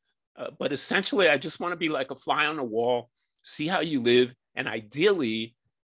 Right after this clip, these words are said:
to sit down and talk to the elders and, and listen to your story and find out who you really are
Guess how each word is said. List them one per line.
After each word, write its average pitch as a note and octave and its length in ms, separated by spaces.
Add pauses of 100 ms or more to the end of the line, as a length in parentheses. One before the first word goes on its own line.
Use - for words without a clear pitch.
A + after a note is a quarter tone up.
to A2+ 120
sit F#3+ 340
down B2+ 500 (440)
and A2+ 200
talk D#3+ 400
to C#3 280
the A#2+ 280
elders A2 680 (680)
and, A#2 320
and A#2 260
listen D#3 300
to - 140
your C3 160
story A2+ 480
and G2 100
find A2+ 260
out A2 160
who B2+ 120
you A#2+ 180
really A2 360
are G#2 360